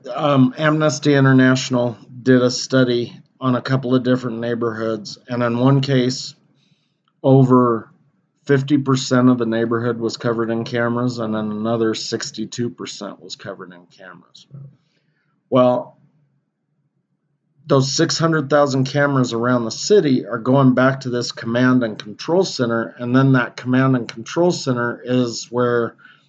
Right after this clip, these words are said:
all of the artificial intelligence is being parsed, and, you know, this is what we do.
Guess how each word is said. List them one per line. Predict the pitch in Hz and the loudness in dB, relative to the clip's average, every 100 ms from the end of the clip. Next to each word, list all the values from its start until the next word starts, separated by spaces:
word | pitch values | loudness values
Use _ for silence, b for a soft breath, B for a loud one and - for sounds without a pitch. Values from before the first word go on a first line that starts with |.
| b _ - | b _ 0
all | 131 123 | 4 4
of | 123 | 4
the | 120 | 2
artificial | 120 123 - 120 120 113 | 2 0 -2 -4 -2 -4
intelligence | 113 147 151 143 123 113 110 | -2 2 4 4 2 -4 -6
is | 104 | -12
being | 95 117 110 | -4 -2 -2
parsed, | - 131 123 113 - - - | -4 2 2 2 -2 -12 -16
and, | 127 120 113 107 107 101 - _ _ 135 | -8 -4 -4 -4 -8 -12 -16 _ _ -6
you | 127 | -2
know, | 117 107 107 _ 135 | 0 -2 -8 _ -6
this | 123 110 | -4 -4
is | 113 104 | -8 -6
what | 113 95 | -6 -4
we | 117 | -4
do. | 139 180 101 | 2 4 2